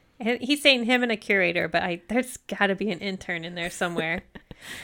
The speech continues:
Speaker 1: They found the missing female specimen in a cupboard in the museum's education department.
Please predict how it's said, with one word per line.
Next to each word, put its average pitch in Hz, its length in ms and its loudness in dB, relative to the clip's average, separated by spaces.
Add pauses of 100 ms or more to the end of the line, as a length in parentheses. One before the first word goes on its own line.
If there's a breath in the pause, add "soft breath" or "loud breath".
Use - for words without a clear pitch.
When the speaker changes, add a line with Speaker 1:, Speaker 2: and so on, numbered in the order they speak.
(160 loud breath)
Speaker 1:
They 233 160 6
found 277 420 6
the 254 60 2
missing 240 360 -2
female 247 400 0
specimen 208 600 -2
in 196 100 -4
a 180 60 -2
cupboard 254 580 6
in 196 140 -6
the 180 60 -4
museum's 180 540 -2
education 208 560 0
department. 185 580 0